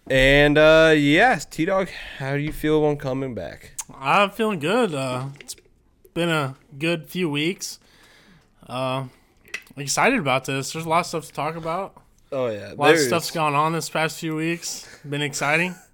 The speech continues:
Speaker 2: Uh, a lot more content than we've done together.
Speaker 1: Honestly. So, we, uh,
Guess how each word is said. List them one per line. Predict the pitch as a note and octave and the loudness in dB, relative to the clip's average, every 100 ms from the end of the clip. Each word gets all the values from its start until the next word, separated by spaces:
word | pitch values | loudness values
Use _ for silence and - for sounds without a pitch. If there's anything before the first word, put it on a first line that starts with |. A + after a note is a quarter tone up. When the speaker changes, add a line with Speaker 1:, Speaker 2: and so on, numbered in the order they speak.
| _ _ _ - - D3+ | _ _ _ -20 -20 -12
Speaker 2:
Uh, | C#3 C#3 C#3+ C#3+ _ | -10 -8 -10 -12 _
a | D#3+ | -2
lot | G#3+ | 0
more | A3+ G#3 | 2 -2
content | F3 G3 A#3+ F#3+ | -2 -2 0 -4
than | C#3+ | -2
we've | C#3 B2+ | -4 -2
done | C3+ | -4
together. | C3 B2 B2 B2 B2+ - - _ - | -4 -4 -4 -4 -6 -12 -20 _ -2
Speaker 1:
Honestly. | C3+ C3 B2 - A2+ A2+ | 0 2 0 -4 -8 -8
So, | C3 E3+ E3+ D#3+ - _ - C#3 | 2 6 8 6 2 _ -20 -12
we, | C#3 G3 A3 D3+ | -4 -2 -2 2
uh, | D#3+ D3+ C3+ A#2 | 6 6 6 0